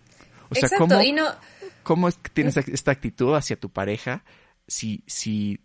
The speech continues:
Speaker 1: se supone que estás ahí a propósito? Y ese es el chiste, es que no estás ahí en realidad por un amor profundo y una conexión personal e igual con tu pareja,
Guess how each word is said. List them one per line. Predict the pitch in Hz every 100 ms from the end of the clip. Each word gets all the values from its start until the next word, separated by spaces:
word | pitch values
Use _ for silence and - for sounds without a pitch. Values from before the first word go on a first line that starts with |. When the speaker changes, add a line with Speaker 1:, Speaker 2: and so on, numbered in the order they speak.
| -
Speaker 1:
se | -
supone | - 107 143 143 -
que |
estás | - 123 120
ahí | 117 131 123 - _ _ _ _ _ _ _ -
a | 107 -
propósito? | 107 - 214 - - - - _ _ _ _ _ _
Y | 123
ese | 151
es | 151
el | 135
chiste, | 208 202
es | 135
que | 151
no | 143
estás | 151 - 156 139
ahí | 139 135 147 _ _ _ _ _ _ _ _ _
en | 123 120
realidad | 117 117 123 -
por | 123
un | 120 123 117 - _ _ _ _ _ _ _ -
amor | 113 113 113 123 127 123 - _ _ _ -
profundo | 117 117 131 123 123
y |
una | 123
conexión | 120 104 - 127 117 - _ _ _ _
personal | 123 117 - 110 110 117 123 - _ -
e | 107
igual | 107 110 107 196 320
con | - 107
tu | -
pareja, | - 113 - -